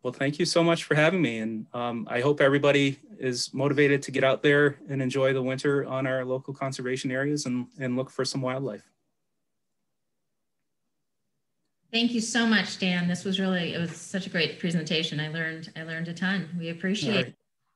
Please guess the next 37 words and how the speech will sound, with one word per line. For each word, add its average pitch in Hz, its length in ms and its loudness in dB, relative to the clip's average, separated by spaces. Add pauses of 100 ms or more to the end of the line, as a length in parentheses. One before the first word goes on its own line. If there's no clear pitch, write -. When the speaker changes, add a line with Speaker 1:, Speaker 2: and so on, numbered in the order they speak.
(220)
Speaker 2:
Um, 185 300 4
again, 185 360 0
to 185 120 -2
everybody, 190 640 4
we 190 140 2
will 175 140 0
be, 180 380 0
or 180 140 2
we 180 120 0
have 185 240 2
recorded 185 360 0
this, 180 240 -2
and 180 160 0
we 175 120 2
will 170 160 -2
be 165 460 -6
posting 180 360 0
it 175 200 -2
online 175 580 0
once 170 220 -6
we 190 100 0
have 175 160 -4
the 175 80 -4
link. 170 400 -4 (760)
Um, 185 340 4 (220)
on 190 100 6
behalf 202 420 4
of 196 220 0
the 190 80 -2
Goodnow 196 340 4
Library 196 360 2
Foundation 196 760 0
and 190 140 0
the 185 60 2
Sudbury 190 400 0
Valley 180 320 0
Trustees, 190 680 -4